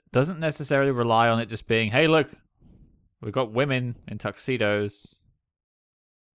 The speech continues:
They're your James Bond." Like, no. Give us a cool story and, and build it from the ground up and actually have a, an interesting concept. But it sounds like there was an interesting concept here, and I think there was.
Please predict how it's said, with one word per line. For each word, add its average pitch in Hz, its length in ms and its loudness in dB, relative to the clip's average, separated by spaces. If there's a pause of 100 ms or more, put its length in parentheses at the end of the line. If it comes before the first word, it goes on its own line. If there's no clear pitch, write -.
(100)
They're 127 200 2
your 123 180 2
James 127 380 -2
Bond." 104 640 -2 (500)
Like, 98 220 -8
no. 82 500 -2 (800)
Give 165 160 2
us 160 160 2
a 165 100 0
cool 143 420 -2
story 85 680 -2 (260)
and, 135 200 -4
and 123 280 -4 (1080)
build 165 200 6
it 151 60 -2
from 151 140 -6
the 143 60 -4
ground 127 320 2
up 117 140 2
and 120 100 -2
actually 131 220 -4
have 135 160 -4
a, 123 260 -6
an 123 80 -8
interesting 131 420 -6
concept. - 360 -2
But 143 100 0
it 185 80 0
sounds 285 240 4
like 247 140 2
there 185 100 4
was 165 260 2
an 156 80 -6
interesting 156 300 -6
concept 135 420 -4
here, 139 240 -2
and 90 80 -4
I 165 200 0
think 196 260 -8
there 208 120 -2
was. 180 440 -4